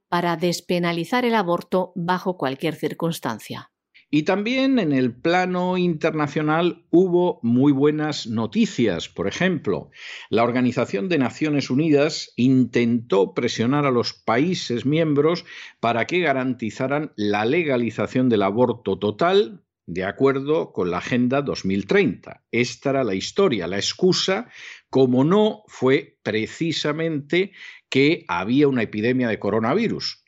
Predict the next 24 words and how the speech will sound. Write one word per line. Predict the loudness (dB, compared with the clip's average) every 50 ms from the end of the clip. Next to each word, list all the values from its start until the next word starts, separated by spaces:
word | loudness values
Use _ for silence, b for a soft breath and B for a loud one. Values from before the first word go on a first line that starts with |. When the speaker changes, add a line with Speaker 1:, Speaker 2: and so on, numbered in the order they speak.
| _ 2
Speaker 2:
Qué | 2 2 2 2 -4 -6 -2
enorme | 0 0 0 0 0 0 0 0 -2 -2 -2 -2 -2 -2
fracaso | -4 -4 -6 -6 -4 -2 -2 -2 -2 -4 -6
el | -6 -4
de | -4 -2 -2
Naciones | -4 -4 -4 -2 -2 0 -2 -2 -2 -2
Unidas, | 0 2 2 4 4 2 0 -2 -6 B B B B B B B B 0
que | 2 2
el | 4 2 2
único | 0 0 -2 -2 0 0 0 2
documento | 2 0 -2 -2 -2 -2 -2 0 2 2 2 2 2 0 -4 -6 -10 -12 -12 -12 -14 _ _ -2
que | 0 2 2
aprobó | 2 0 -2 -4 -4 -2 0 0 0 0 0 -2 -6 _ _
durante | -6 -4 -2 0 0 0 -2 -2 -2 -2 -2 -2 -2
toda | -2 -4 -2 -2 0 0
la | 0 0
epidemia | -2 -2 -2 -2 -2 -2 -2 -2 -2 -2
de | -2 -2
coronavirus | -2 -2 -2 -2 -2 -2 -2 0 0 2 2 0 -2 -4 B B B B B B
fue | B 0 2 2
un | 4 4
documento | 4 2 2 0 0 0 0 -2 -2 0 0 0 0 0 -2 -6
vergonzoso, | -6 0 2 2 2 2 2 0 0 0 0 0 0 0 2 2 0 0 -2 -2 0 2 4 4 4 2 0 -2 -2 -2
bochornoso, | -2 -2 -2 -2 -2 -4 -6 -8 -8 -8 -8 -6 -6 -4 0 2 2 4 4 2 2 0 -2 -4 -6 -8 -10